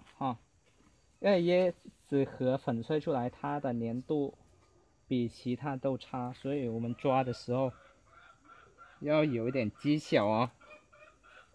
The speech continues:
要不它会掉下来呀。这样子，我，啊，然后有一个地方非常的重要，我们绑扎的时候，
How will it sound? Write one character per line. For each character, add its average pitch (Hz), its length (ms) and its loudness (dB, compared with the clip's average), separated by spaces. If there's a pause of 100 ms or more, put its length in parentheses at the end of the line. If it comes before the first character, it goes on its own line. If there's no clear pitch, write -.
(280)
要 147 160 0
不 151 140 0
它 147 260 -2
会 143 180 0
掉 135 340 0 (2250)
下 147 220 -6
来 131 200 -4
呀。 - 120 -8 (680)
这 - 120 -4
样 151 140 0
子， 139 200 -6 (3500)
我， 143 280 4
啊， 135 140 0
然 143 160 4
后 202 220 8
有 135 300 8
一 139 60 6
个 175 120 6
地 160 160 4
方 156 240 2
非 170 220 6
常 123 200 2
的 120 100 0
重 139 260 0
要， 143 200 6 (1200)
我 135 200 4
们 156 300 2 (120)
绑 113 300 2
扎 147 220 4
的 143 120 0
时 - 140 -6
候， 131 260 0